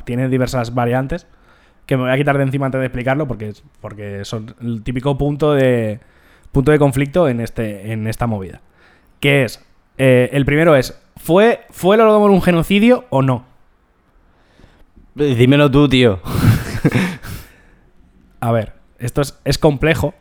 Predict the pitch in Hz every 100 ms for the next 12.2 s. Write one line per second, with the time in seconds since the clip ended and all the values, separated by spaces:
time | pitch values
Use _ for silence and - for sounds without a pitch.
0 | _ - 120 110 101 - _ - 107 110
1 | 113 123 151 143 135 135 131 123 127 120
2 | 117 127 113 127 - 165 - _ _ 127
3 | 120 131 117 127 123 139 139 143 139 127
4 | 143 151 175 127 131 127 127 - 120 139
5 | 151 - _ _ _ - - 110 107 117
6 | - 135 135 120 104 110 - 107 - 113
7 | 107 107 - - 135 139 - - - 107
8 | 113 107 107 104 101 98 101 101 - 113
9 | 139 - - 107 95 92 104 107 127 151
10 | - - 110 104 - 107 101 101 113 127
11 | 127 117 87 80 - - _ 139 143 123
12 | 120